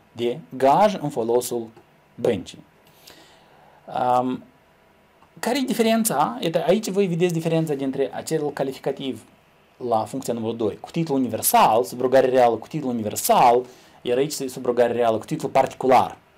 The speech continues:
Da? Um, ai o subrogare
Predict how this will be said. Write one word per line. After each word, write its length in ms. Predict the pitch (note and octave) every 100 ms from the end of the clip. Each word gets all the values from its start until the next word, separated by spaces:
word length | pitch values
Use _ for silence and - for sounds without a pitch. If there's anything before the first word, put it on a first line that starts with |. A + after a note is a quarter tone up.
| _ _ _
Da? 300 | - F#2 C3 G#3+ - _ _ _ - - _ _ - B2+ B2
Um, 420 | B2+ B2+ B2 B2 - _ _ _ -
ai 460 | D#3+ G#3 G#3 G3+ - _ _ _ _ -
o 80 |
subrogare 640 | D3+ D#3+ D#3 D#3+ D#3 D3+